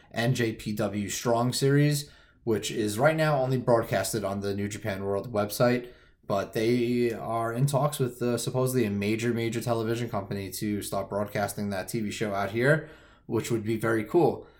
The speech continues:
And just to, you know, remind everybody, Jon Moxley is the U S champion for New Japan Wrestling. So, uh, the same way that Chris Jericho and Omega, that match, you know, three years ago or so, got me kinda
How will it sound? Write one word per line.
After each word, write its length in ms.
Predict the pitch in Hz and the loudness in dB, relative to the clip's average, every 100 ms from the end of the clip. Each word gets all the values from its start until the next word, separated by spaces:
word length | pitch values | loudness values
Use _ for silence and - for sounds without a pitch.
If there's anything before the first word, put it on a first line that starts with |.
| _ - | _ -4
And 220 | 151 160 | 0 2
just 200 | 147 - | 2 4
to, 360 | 156 147 147 143 | 6 8 6 6
you 60 | |
know, 160 | 147 147 | 6 6
remind 400 | 135 131 151 151 | 6 4 4 4
everybody, 460 | 113 107 107 110 | 4 2 2 4
Jon 300 | 117 110 107 | 2 2 2
Moxley 640 | 131 143 147 - 113 107 110 | 4 4 2 -2 0 0 -2
is 320 | - 107 117 | -2 -2 0
the 100 | 127 | 2
U 180 | 127 135 | 4 4
S 120 | 127 | 2
champion 560 | - 143 143 123 104 104 | 0 2 2 2 -2 -4
for 320 | - 110 107 | -4 -2 0
New 180 | 104 110 | 0 -2
Japan 320 | 107 113 110 | -2 -2 0
Wrestling. 540 | 117 123 - 95 95 | 2 0 0 -6 -8
So, 340 | - 104 98 95 - - - - | -4 0 0 -2 -14 -20 -20 -6
uh, 400 | 101 98 95 92 | -2 0 0 -4
the 120 | 107 113 | -4 -2
same 340 | - 135 143 | 2 6 6
way 500 | 127 127 127 127 131 | 8 4 4 2 0
that 240 | - 104 - | 0 -2 2
Chris 220 | 131 - | 0 2
Jericho 760 | 127 113 113 120 113 113 113 | 0 0 0 0 2 2 2
and 220 | 110 101 101 | 0 -4 -2
Omega, 460 | 101 104 107 110 | 0 0 0 0
that 220 | 101 101 | 0 0
match, 460 | 101 101 101 - - | 0 0 0 -4 -10
you 140 | 98 98 | -10 -6
know, 120 | 95 | -6
three 560 | - 107 104 104 101 - | -4 -2 0 -2 -4 -6
years 300 | 104 101 101 | -2 -2 -2
ago 200 | 104 101 | 0 0
or 80 | 101 | 0
so, 180 | 107 | 0
got 240 | 98 101 98 | 0 -2 -4
me 120 | 98 | -8
kinda 280 | 104 101 | -6 -4